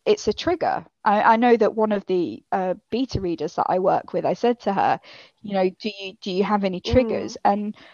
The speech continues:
Speaker 1: um, her only trigger was something that, um, I don't think other people would consider a trigger. Um,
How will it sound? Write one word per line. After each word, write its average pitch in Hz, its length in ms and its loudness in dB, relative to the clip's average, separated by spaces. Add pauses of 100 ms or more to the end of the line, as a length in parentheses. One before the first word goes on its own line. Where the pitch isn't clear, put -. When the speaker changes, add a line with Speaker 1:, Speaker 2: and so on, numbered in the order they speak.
(260)
Speaker 1:
um, 202 220 2
her 277 340 6
only 233 160 4
trigger - 480 0
was 208 160 0
something 214 460 0
that, 196 220 2 (160)
um, 190 360 0 (1000)
I 254 120 2
don't 339 180 2
think 320 180 -6
other 285 200 4
people 269 320 -2
would 247 120 -2
consider 254 520 -2
a 196 40 0
trigger. - 440 0 (480)
Um, 214 400 2